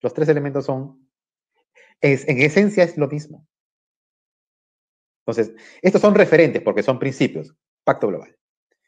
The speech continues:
Objetivos de Desarrollo Sostenible, los diecisiete. Unos más que otros tienen que ver con el giro de negocio que estamos nosotros, sea manufactura, sea, eh, eh, alimentos procesados, semiprocesados, frescos,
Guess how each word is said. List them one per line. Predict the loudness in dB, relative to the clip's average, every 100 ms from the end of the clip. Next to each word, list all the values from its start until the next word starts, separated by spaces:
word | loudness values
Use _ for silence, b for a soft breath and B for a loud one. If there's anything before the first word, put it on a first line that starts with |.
| _ _
Objetivos | -2 0 0 4 4 4
de | 2
Desarrollo | 0 2 2 0
Sostenible, | -4 -4 -2 -2 -2
los | -2
diecisiete. | -4 -8 -4 0 0 0 -14 _ _ _ _
Unos | 4 4 4 0 0
más | 0 0
que | 0 2
otros | 4 4 0 2
tienen | -2 -4 -2
que | 0
ver | 4 4 2 -4 _ _
con | -4
el | -4
giro | -2 -2
de | -2
negocio | -4 -6 -6
que | -8
estamos | -12 -12
nosotros, | -6 -4 -4 -8 -10
sea | -8 -6
manufactura, | -8 -10 -12 -10 -4 0 2 2 0 -4 _ _ _ _ _
sea, | 0 2 4 4 4 2 0 -4
eh, | -8 -8 -10 -12 -18 _ _
eh, | -10
alimentos | -10 -6 0 0 2 0 0
procesados, | -2 -6 0 4 6 4 2
semiprocesados, | -6 -12 -12 -6 0 2 4 4 4 2
frescos, | 0 0 0 -2 -2 -2 -4